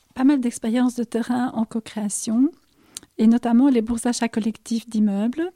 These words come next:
qui était un principe de partager ensemble un grand bâtiment industriel, euh, beaucoup trop grand pour, euh, un usager ordinaire. Donc, on a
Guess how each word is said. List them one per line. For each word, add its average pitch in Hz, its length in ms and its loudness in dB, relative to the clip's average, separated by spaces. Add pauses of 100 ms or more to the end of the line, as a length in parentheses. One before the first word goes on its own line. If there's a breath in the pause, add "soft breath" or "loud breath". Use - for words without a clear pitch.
(140)
qui 202 80 -8
était 214 400 -4
un 208 100 -2
principe 220 680 -4
de 196 280 -2
partager 214 440 -4
ensemble 220 360 0
un 202 120 0
grand 214 440 -2
bâtiment 202 600 -2
industriel, 214 800 -6 (720 loud breath)
euh, 190 320 -6
beaucoup 214 320 -2
trop 214 240 0
grand 220 400 2
pour, - 380 -8
euh, 185 200 -4 (540 soft breath)
un 196 160 0
usager 196 800 -2
ordinaire. 202 560 -2
Donc, 202 220 -4
on 190 80 -2
a 190 160 -6